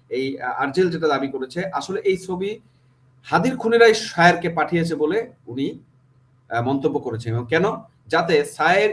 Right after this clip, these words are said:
এটা পোস্ট করে প্রচার করতে পারেন যে খুনিরা পালিয়ে গেছে বা দেশের বাইরে চলে গেছে। এতে করে আইন শৃঙ্খলা বাহিনী গ্রেপ্তার অভিযান ঢিলেঢালা হয়ে যাবে এবং খুনিরা নিরাপদে গা ঢাকা দেওয়ার সুযোগ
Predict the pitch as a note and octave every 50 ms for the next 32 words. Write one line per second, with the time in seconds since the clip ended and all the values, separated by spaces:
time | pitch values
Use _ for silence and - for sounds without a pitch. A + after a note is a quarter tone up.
0 | - D#3+ D#3+ D#3+ E3+ E3 - F#3 F#3+ - - - G3 F#3 E3 E3+ E3 D#3 D#3 F#3+
1 | F3+ F3+ - F#3+ F#3+ F#3+ - - E3+ E3 D#3+ D3 C#3 D3+ C#3+ - - D#3 D#3+ D#3+
2 | E3+ E3 E3 D#3 D#3 E3 E3+ F3 F3+ F#3+ F#3 - A3+ A#3+ A3+ - C3 B2+ C3 B2
3 | B2 C#3+ C3+ C3 B2+ B2 B2 - C3 B2+ B2+ B2 C3 B2+ - F#3+ - D3 D#3 -
4 | G3 G3+ G#3 F3 D3+ C#3 C#3+ D3 D3+ D#3 E3+ E3 E3+ F3 E3 D#3+ D#3 D#3+ E3+ F3+
5 | D3+ C3 C3+ C#3 B2 - D3 D3 C#3 C#3+ C#3+ D#3 D3 C3 A#2+ B2 C3 C3+ C#3+ D3
6 | D3 D3 D3+ D3+ D3 F3 E3+ F3+ E3 E3 E3 D#3+ C#3 C3+ C3 C3 B2+ B2+ C3 C3+
7 | C3+ D3 D3 F3+ F3 - B2 A#2+ B2 A#2+ B2+ B2+ C3 B2 - C3 B2 A#2 - A2+
8 | A2 A2+